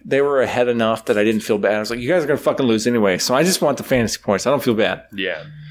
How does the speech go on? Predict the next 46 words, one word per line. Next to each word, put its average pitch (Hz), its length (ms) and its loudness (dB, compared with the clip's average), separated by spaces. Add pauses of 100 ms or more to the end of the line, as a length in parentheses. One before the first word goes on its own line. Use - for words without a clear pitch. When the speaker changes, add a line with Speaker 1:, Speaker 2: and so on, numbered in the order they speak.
Speaker 2:
That's 117 260 -2
always 123 360 0
the 110 100 -4
worst 110 340 -4
part, 101 400 -2
is 101 200 -8
to 101 120 -4
have 104 260 -2
somebody 98 340 -2
who's 98 260 -6
playing 98 340 0
against 98 320 -2
the 104 80 -6
Hawks. 95 320 -4 (500)
Like, 104 140 -2
so 131 140 2
this 135 240 0
week, 139 300 0
<clears throat> 120 40 -8
I 156 640 0
told 120 260 0
you 113 80 4
I 110 60 4
made 107 180 0
a 98 60 -6
crazy 107 320 0
trade 101 260 -2
this 92 160 -6
week. 92 320 -6
Speaker 1:
You 120 100 2
did. 107 320 2
Speaker 2:
In 101 120 -2
one 107 100 2
of 110 80 0
my 107 140 2
other 101 180 0
leagues, 101 560 -8 (340)
I 98 100 -2
traded, 101 600 -2 (640)
I 110 140 -2
had 127 220 0
Julio 147 380 0
Jones 123 400 0
and 117 340 -4
DeAndre 101 520 -2
Hopkins. 85 580 -10